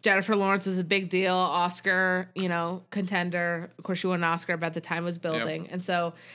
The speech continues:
Speaker 1: she realized she didn't like the blue makeup. She didn't like, you know, some of the aspects of the film. She wanted out. And I know there's a rumor that she was in this film outside of her three-film deal just because she knew she was gonna die in it. Okay,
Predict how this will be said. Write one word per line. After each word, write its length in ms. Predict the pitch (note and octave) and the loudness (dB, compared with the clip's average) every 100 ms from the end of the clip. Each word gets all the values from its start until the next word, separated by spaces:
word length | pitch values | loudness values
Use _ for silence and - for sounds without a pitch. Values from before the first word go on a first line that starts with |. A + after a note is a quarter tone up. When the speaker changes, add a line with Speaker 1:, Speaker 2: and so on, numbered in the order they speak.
| - | -18
Speaker 1:
she 160 | - C4 | -4 2
realized 300 | B3+ A#3+ A#3+ | 6 6 4
she 80 | B3 | 4
didn't 120 | B3 | 4
like 140 | B3 A#3+ | 4 2
the 80 | |
blue 180 | G#3 A#3+ | 2 4
makeup. 640 | A3 G#3 F#3 G#3 G3+ G3+ G3 | 6 4 6 6 6 4 0
She 160 | - G#3 | 0 2
didn't 180 | G#3 | 4
like, 420 | G3 G3 G3 F#3+ - | 4 4 2 -2 -12
you 140 | - G#3 | -4 -2
know, 140 | F#3 | 0
some 160 | F#3 G#3 | -2 0
of 20 | |
the 60 | F3 | 2
aspects 320 | F3+ F#3+ F#3 | 2 -2 -2
of 60 | F#3+ | -2
the 40 | |
film. 200 | F#3+ F#3 | 0 0
She 160 | F3 A3 | 0 0
wanted 300 | G3+ G3 F#3 | 4 4 4
out. 340 | E3+ - - - - _ | 2 -2 -8 -20 -20 _
And 260 | F#3 F3+ F3+ | -4 0 2
I 100 | F3+ | 2
know 140 | F#3+ | 2
there's 220 | F#3+ G3 | 2 0
a 80 | F#3 | 0
rumor 380 | F#3 F#3+ F#3+ F#3 | 0 0 2 2
that 220 | F3+ F3 F#3 | 2 -2 -4
she 440 | - F#3+ F#3 F3+ - - - | -4 -2 -2 -4 -10 -14 -4
was 140 | G3+ | 2
in 100 | A3 A3+ | 4 4
this 220 | A3 G#3+ | 2 2
film 300 | G#3+ G3+ F#3+ | 2 4 2
outside 340 | F3+ F#3 F#3+ | 0 2 2
of 80 | G3 | 2
her 80 | F3 | 0
three-film 520 | F3 F#3+ F#3 G3+ F#3 | -2 -2 0 0 0
deal 420 | F3+ F#3 F3 E3+ - | 2 2 2 0 -2
just 200 | G3 F#3 | -4 -4
because 220 | F#3 F#3 | -4 -4
she 140 | F3+ F3+ | -4 -2
knew 120 | F3+ | -2
she 140 | F3+ | -2
was 80 | E3 | -6
gonna 180 | F3+ E3+ | -4 2
die 200 | E3+ F3+ | 4 4
in 100 | G3+ | 6
it. 220 | A#3+ A#3+ - - - - - _ _ - | 4 2 -6 -20 -20 -20 -20 _ _ -2
Okay, 520 | - G4+ B3+ E3+ | 2 6 6 4